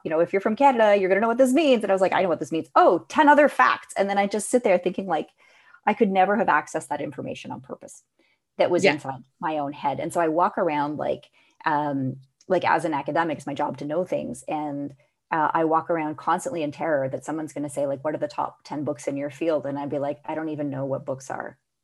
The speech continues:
Speaker 1: Right? Can you show
Speaker 2: Oh,
Speaker 1: me
Speaker 2: what should I read? Oh,
Speaker 1: Yeah, what should
Speaker 2: God,
Speaker 1: I
Speaker 2: I
Speaker 1: read?
Speaker 2: don't
Speaker 1: I don't
Speaker 2: know.
Speaker 1: fucking know.
Speaker 2: I
Speaker 1: Like,
Speaker 2: don't
Speaker 1: I'm
Speaker 2: know.
Speaker 1: swearing about it because, like, it, it's
Speaker 2: Yeah.
Speaker 1: so stressful to me. And
Speaker 2: Yeah.
Speaker 1: I'm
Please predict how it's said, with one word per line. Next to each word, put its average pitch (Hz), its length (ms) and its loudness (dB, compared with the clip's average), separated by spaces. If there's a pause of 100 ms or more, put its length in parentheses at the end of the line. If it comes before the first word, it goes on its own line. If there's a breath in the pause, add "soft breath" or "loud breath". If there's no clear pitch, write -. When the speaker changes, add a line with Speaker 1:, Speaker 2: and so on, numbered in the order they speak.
(240)
Speaker 1:
Right? 156 220 -6
Can 170 140 -8
you 165 100 -4
show 262 140 4
Speaker 2:
Oh, 214 80 6
Speaker 1:
me 180 140 -4
Speaker 2:
what 269 260 6
should 294 200 -2
I 269 120 6
read? 190 640 0
Oh, 165 320 0
Speaker 1:
Yeah, - 140 2
what 180 140 4
should 135 100 4
Speaker 2:
God, - 20 -
Speaker 1:
I - 20 6
Speaker 2:
I 214 80 4
Speaker 1:
read? 226 80 4
Speaker 2:
don't 156 120 2
Speaker 1:
I 143 40 2
don't 170 240 4
Speaker 2:
know. 202 200 6
Speaker 1:
fucking 165 300 -4
know. 143 100 -4
Speaker 2:
I 226 140 2
Speaker 1:
Like, 196 180 6
Speaker 2:
don't 208 160 6
Speaker 1:
I'm - 120 6
Speaker 2:
know. 190 160 6
Speaker 1:
swearing 262 320 8
about - 160 2
it 202 40 2
because, 240 180 6
like, 214 120 6
it, 202 180 6
it's 202 240 2
Speaker 2:
Yeah. 202 120 8
Speaker 1:
so 220 120 8
stressful 214 440 2
to - 120 -10
me. 160 140 2
And 160 80 2
Speaker 2:
Yeah. 175 200 8
Speaker 1:
I'm 165 80 -8